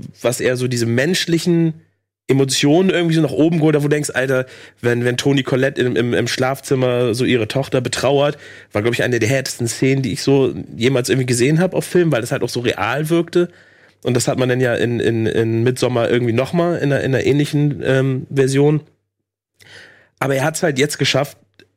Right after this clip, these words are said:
einen so unglaublich hellen und, und so, so, so einen taghellen Film zu machen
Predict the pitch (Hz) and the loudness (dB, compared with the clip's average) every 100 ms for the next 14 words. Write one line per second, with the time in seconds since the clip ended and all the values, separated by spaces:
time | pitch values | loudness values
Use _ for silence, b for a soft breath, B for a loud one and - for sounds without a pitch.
0 | _ _ - 123 127 123 - - 185 180 | _ _ -4 -2 -2 -2 -2 0 0 2
1 | 170 139 123 - 151 208 190 139 120 120 | 2 0 -2 0 2 2 2 0 -4 -8
2 | b b b b _ 127 127 123 120 123 | b b b b _ 0 0 0 0 0
3 | 110 123 127 135 120 139 123 147 196 - | 0 0 2 2 2 0 0 -2 -2 -2
4 | 165 135 - 180 240 - 143 123 143 156 | 0 0 0 0 0 -2 0 0 0 -2